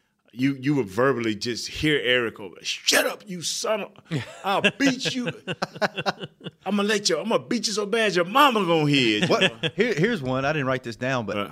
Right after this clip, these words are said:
Speaker 2: what's, what's the worst fight you ever saw between two teammates?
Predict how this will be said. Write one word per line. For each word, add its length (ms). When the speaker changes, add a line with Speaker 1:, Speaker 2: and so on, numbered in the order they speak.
Speaker 2:
what's, 280
what's 300
the 120
worst 500
fight 300
you 160
ever 160
saw 380
between 360
two 160
teammates? 560